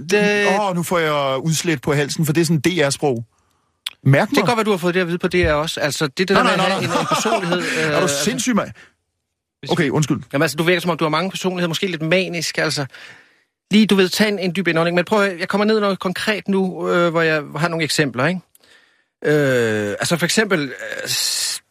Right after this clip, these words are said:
Speaker 2: du ved, hvis man vil komme til at virke lidt for desperat, øh, lidt for... Øh,
Speaker 1: Forceret?
Speaker 2: ja, ja, fordi da I
Speaker 1: Mm.
Speaker 2: starter mandag, hvis vi
Speaker 1: Ja.
Speaker 2: går tilbage til mandag og tager den først, øh, så, så siger du hele tiden, "Jeg er her i stedet for Kirsten Birgit."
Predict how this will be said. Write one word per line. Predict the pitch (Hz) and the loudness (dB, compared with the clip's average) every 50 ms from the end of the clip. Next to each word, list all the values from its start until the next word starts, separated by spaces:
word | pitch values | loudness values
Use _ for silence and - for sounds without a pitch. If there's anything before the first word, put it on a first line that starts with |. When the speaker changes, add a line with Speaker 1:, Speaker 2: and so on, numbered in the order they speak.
| _ _ - | _ _ 0
Speaker 2:
du | 185 | 2
ved, | 165 156 135 | 4 4 2
hvis | 135 160 139 | 2 0 0
man | 202 196 190 190 - 151 151 160 | 0 0 0 -2 -6 -12 -16 -6
vil | 175 190 202 | -2 -2 -2
komme | - 190 202 | -2 -2 0
til | - 233 | 0 2
at | 214 | 2
virke | 208 202 - | 2 2 2
lidt | 202 185 | 0 -2
for | - 180 | -2 -2
desperat, | - 156 - - 135 135 131 - - - - - - | -4 -4 -4 -2 0 0 0 0 0 -4 -8 -8 -4
øh, | - 135 117 117 117 | 0 0 2 2 2
lidt | 127 135 147 - | 0 0 -2 -2
for... | - - 160 135 113 101 92 - - - - - - _ - - _ _ _ - | 0 0 0 2 2 0 -2 -4 -10 -20 -20 -20 -20 _ -20 -20 _ _ _ -6
Øh, | 147 135 110 104 104 98 92 95 95 | -2 0 2 2 2 0 -2 -2 0
Speaker 1:
Forceret? | - - - - 175 170 147 165 160 156 - - - | 0 0 2 2 0 0 0 0 -2 -2 -6 -8 -4
Speaker 2:
ja, | - 170 185 202 208 | 0 0 2 2 2
ja, | 202 | 2
fordi | 180 - 196 170 180 180 | 0 -2 -2 -4 -2 -2
da | 160 175 | 0 2
I | 170 | 2
Speaker 1:
Mm. | 160 | 2
Speaker 2:
starter | 143 143 139 190 170 170 190 190 190 | 2 2 2 0 0 0 0 -2 -2
mandag, | 175 160 156 151 135 127 | -2 -2 -2 -2 -2 -4
hvis | 127 | -4
vi | 131 | -2
Speaker 1:
Ja. | 131 | 0
Speaker 2:
går | 120 190 | 0 0
tilbage | - 185 170 160 156 | 0 2 2 2 2
til | - 175 | 2 2
mandag | 156 135 123 131 | 0 0 0 -2
og | 123 | -2
tager | - - 131 123 | -2 -2 -2 -2
den | 123 117 - | -2 -4 -8
først, | - - 95 87 - - - - _ - - - - _ _ _ _ _ _ _ _ - - | -8 -6 -6 -4 -4 -6 -8 -12 _ -20 -20 -20 -20 _ _ _ _ _ _ _ _ -2 0
øh, | 131 117 113 110 107 104 107 104 101 98 95 | 2 4 4 4 4 4 2 2 2 0 0
så, | 95 - 165 | -2 -2 -2
så | 147 - - - | -2 -2 -2 -2
siger | 175 - - 190 165 | -2 0 2 2 4
du | 156 | 4
hele | 160 147 | 2 2
tiden, | - 170 156 | 2 2 4
"Jeg | 151 147 | 4 2
er | 156 | 2
her | 160 | 0
i | 170 | -2
stedet | 156 - 170 143 | -2 -2 -4 -4
for | - 131 | -4 -4
Kirsten | - 127 110 - 117 | -4 -4 -4 -4 -4
Birgit." | 98 98 82 85 85 - - | -6 -6 -6 -6 -6 -8 -8